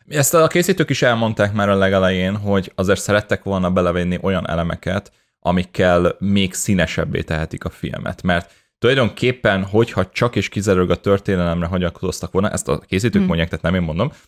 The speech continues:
Speaker 1: hogy a történelmi, ö, eseményekre hagyatkoztak volna, akkor nagyon-nagyon gyorsan végigszaladtunk volna rajta, és a filmnek kell egy olyan mozgató rugója, hogy izguljunk ezekért a főszereplőkért, hogy legyen egy antagonista, legyen egy ellen, ellensúlya ennek az egésznek, és legyen miért, ö,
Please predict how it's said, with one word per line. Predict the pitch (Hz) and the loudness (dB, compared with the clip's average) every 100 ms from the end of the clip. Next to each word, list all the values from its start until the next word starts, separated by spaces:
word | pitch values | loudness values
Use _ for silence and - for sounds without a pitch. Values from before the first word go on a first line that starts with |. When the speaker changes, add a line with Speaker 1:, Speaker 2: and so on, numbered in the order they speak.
| _ | _
Speaker 1:
hogy | - 95 | 0 2
a | |
történelmi, | 90 127 131 110 95 90 90 | 2 2 2 2 4 2 0
ö, | - 87 | 2 2
eseményekre | 92 - 110 90 90 | 0 0 -2 -2 -4
hagyatkoztak | 90 92 87 90 - - | -2 -2 -2 -6 -8 -8
volna, | 85 104 139 156 - _ | 0 2 2 0 -4 _
akkor | - 107 | -4 2
nagyon-nagyon | 110 120 107 101 92 90 | 4 4 4 2 2 4
gyorsan | 90 87 82 | 2 2 -2
végigszaladtunk | 85 82 - - 85 - 85 | -2 -2 -2 -4 -4 -6 -8
volna | 87 80 | -4 -2
rajta, | 76 76 78 147 175 - _ | 0 0 2 0 0 -6 _
és | - 87 - | -6 -4 -4
a | - | -8
filmnek | - 120 139 143 123 | -4 -2 0 0 0
kell | - 127 | 2 4
egy | 110 | 4
olyan | 104 101 | 4 4
mozgató | 101 104 98 85 82 | 2 2 0 0 0
rugója, | 90 120 135 135 | 2 2 2 2
hogy | 131 87 98 - | 2 0 0 2
izguljunk | 120 101 101 85 87 | 0 2 0 0 -2
ezekért | 85 85 - - 87 | -4 -4 -4 -6 -6
a | |
főszereplőkért, | 82 - - 92 - 113 - 139 - | -6 -8 -4 -6 -4 -4 -2 -2 -2
hogy | 85 | -4
legyen | 92 95 90 | -2 0 -2
egy | 87 | 0
antagonista, | - 90 90 90 85 - 85 | 0 0 0 0 -2 -4 -2
legyen | 92 85 | 0 0
egy | 85 80 | -2 -4
ellen, | - 82 85 80 80 87 _ _ _ | -2 0 2 0 -2 -6 _ _ _
ellensúlya | - 98 95 90 90 - 107 92 87 | -4 0 2 0 -2 -4 -2 0 2
ennek | 85 85 87 | 0 -2 -4
az | 82 | -2
egésznek, | 82 87 90 - 104 90 | -2 -2 -4 -4 -4 -4
és | 87 - | -6 0
legyen | 104 92 87 - | 0 2 0 -2
miért, | 95 98 92 82 - - - | -2 0 2 0 -4 -8 -4
ö, | 82 | -2